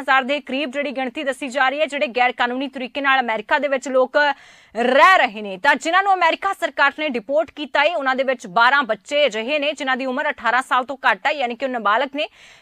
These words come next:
ਇਸ ਤੋਂ ਇਲਾਵਾ ਚੌਵੀ ਔਰਤਾਂ ਨੂੰ ਵੀ ਡਿਪੋਰਟ ਕੀਤਾ ਗਿਆ। ਸਭ ਤੋਂ ਪਹਿਲਾਂ ਅਮਰੀਕਾ ਤੋਂ ਵਾਪਸ ਆਉਣ ਵਾਲੇ ਭਾਰਤੀਆਂ ਦੇ ਦਸਤਾਵੇਜ਼ ਦੀ ਜਾਂਚ ਹੈ ਜਿਹੜੀ ਉਹ ਕੀਤੀ ਜਾਏਗੀ ਤੇ ਇਮੀਗ੍ਰੇਸ਼ਨ ਤੋਂ ਬਾਅਦ ਸੁਰੱਖਿਆ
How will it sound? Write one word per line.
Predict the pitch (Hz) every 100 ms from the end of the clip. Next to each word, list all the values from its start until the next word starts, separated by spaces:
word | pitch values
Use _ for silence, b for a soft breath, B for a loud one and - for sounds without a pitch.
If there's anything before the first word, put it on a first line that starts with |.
| -
ਇਸ | 277
ਤੋਂ | 370
ਇਲਾਵਾ | 381 320 320
ਚੌਵੀ | 339 302 269 302 320 262
ਔਰਤਾਂ | 254 254 - 359
ਨੂੰ | 349 262
ਵੀ | 277
ਡਿਪੋਰਟ | 233 262 247
ਕੀਤਾ | - 240 262 233
ਗਿਆ। | 233 190
ਸਭ | - 330 -
ਤੋਂ | 370
ਪਹਿਲਾਂ | 320 294 302 b b -
ਅਮਰੀਕਾ | 262 285 302 381
ਤੋਂ | 370
ਵਾਪਸ | 320 285 302 294
ਆਉਣ | 285 269
ਵਾਲੇ | 269 294
ਭਾਰਤੀਆਂ | 285 247 - 269
ਦੇ | 269
ਦਸਤਾਵੇਜ਼ | 240 240 294 254 247 240
ਦੀ | 285
ਜਾਂਚ | 208 233 233 269
ਹੈ | 262
ਜਿਹੜੀ | 254 254
ਉਹ |
ਕੀਤੀ | 240 254 247
ਜਾਏਗੀ | 277 302 294 277 320
ਤੇ | 277
ਇਮੀਗ੍ਰੇਸ਼ਨ | 262 247 247 226 226 240
ਤੋਂ | 240 190
ਬਾਅਦ | 240 311 269
ਸੁਰੱਖਿਆ | 311 - 247 - 320